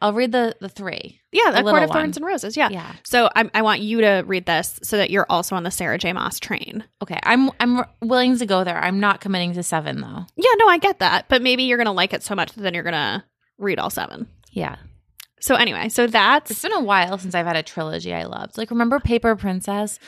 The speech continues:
Speaker 1: and The Selection?
Speaker 2: Oh.
Speaker 1: Like, those were why we started this podcast.
Speaker 2: Totally. I mean, it's not as fast as those. It's more like, it,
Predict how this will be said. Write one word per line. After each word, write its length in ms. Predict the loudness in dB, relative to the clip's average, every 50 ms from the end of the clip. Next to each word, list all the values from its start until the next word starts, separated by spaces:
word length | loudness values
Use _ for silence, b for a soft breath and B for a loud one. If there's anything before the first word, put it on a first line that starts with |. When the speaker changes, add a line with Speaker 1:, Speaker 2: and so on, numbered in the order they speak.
| B B B B B
Speaker 1:
and 160 | 2 2 4
The 60 | 4
Selection? 600 | 4 4 4 6 6 6 6 6 4 4 4 4
Speaker 2:
Oh. 240 | 4 2 2 0 -2 b b b b b b b b b
Speaker 1:
Like, 120 | -6 0 4
those 200 | 4 4 4 4
were 120 | 4 4
why 220 | 4 6 4 4 2
we 120 | 0 -2
started 320 | -2 0 0 0 0 -2
this 180 | -6 -8 -10 -6
podcast. 160 | -2 -2 -2
Speaker 2:
Totally. 560 | 0 2 2 4 4 2 0 -2 -4 -6 -8 B B B B B B B
I 80 | 0 2
mean, 240 | 2 2 -2 -2 -4 _ -2
it's 200 | -2 -2 0 0
not 160 | 2 2 2
as 120 | 0 -2
fast 520 | -6 -10 _ -2 0 2 2 0 0 -4 -6
as 140 | -8 -8
those. 420 | -8 -10 -10 -10 -8 -6 -6 -6 -4 _
It's 200 | 0 0 0 0
more 300 | 0 0 2 2 4 4
like, 380 | 4 4 4 4 2 0 -2 -8 _ _ _ _ _ _ _ _ _ _ -14
it, 200 | -12 -12 -12 -12